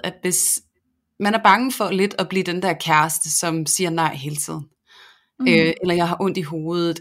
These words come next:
Speaker 1: eller ej, jeg har ikke lyst. Altså kvinder og manglende lyst, det er jo et kæmpestort, øh, problem, og noget, som rigtig, rigtig mange oplever. Øhm, og der oplever jeg, at man måske vil gå til nogle ret ekstreme længder,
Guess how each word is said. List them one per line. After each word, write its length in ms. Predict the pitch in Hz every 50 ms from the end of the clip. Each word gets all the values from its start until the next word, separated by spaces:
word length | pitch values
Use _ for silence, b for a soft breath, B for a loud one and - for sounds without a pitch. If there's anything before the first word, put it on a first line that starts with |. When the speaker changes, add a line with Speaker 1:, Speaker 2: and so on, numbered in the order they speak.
| -
Speaker 1:
eller 460 | 160 160 156 151 147 147 143 143 147 147 147 B B B B B
ej, 80 | - 170 -
jeg 80 | 165
har 80 | 165 180
ikke 180 | 170 165 180 175 165 180
lyst. 340 | 180 165 - - - - -
Altså 260 | - 175 151 180 170 165 170 - -
kvinder 240 | - 208 196 202 208
og 180 | - - 175
manglende 460 | 165 165 165 185 190 190 180 170 165
lyst, 540 | 160 160 175 180 185 - - - - - -
det 140 | 185 185 180
er 40 | 175
jo 420 | 175 160 151 147 151 151 151 151 147 b b b b b b b b b -
et 100 | - - - - - -
kæmpestort, 760 | 196 214 254 254 262 196 - - 185 165 131 113 139 147 - _ - - -
øh, 220 | 175 175 165 170 165 -
problem, 640 | - 175 156 - 202 202 208 202 180 165 156 156 - - -
og 380 | 170 170 160 156 156 151 160 -
noget, 240 | - 180 180 185 180
som 100 | 185 180
rigtig, 300 | 175 185 180 180 - 170
rigtig 180 | 165 160 165
mange 260 | 160 156 156 165 165 -
oplever. 520 | - 196 196 190 165 160 147 143 143 147 147 b b b b b b b b b _ _ _ _ _ -
Øhm, 360 | 180 175 170 165 165 170 - - - _ - - - -
og 100 | 185 -
der 100 | 208 214 - -
oplever 380 | - 262 254 247 208 180 160 160
jeg, 240 | 160 156 160 190 220 220
at 80 | 208 185
man 120 | 175 165
måske 280 | 170 175 - - 220 208
vil 120 | 170 175 165
gå 140 | 202 208 190
til 180 | 180 - 185
nogle 200 | 175 175 175 165 -
ret 140 | 185 208 202 -
ekstreme 500 | 170 - - - - 208 196 170 165 160
længder, 480 | 165 180 190 208 196 - 156 147 160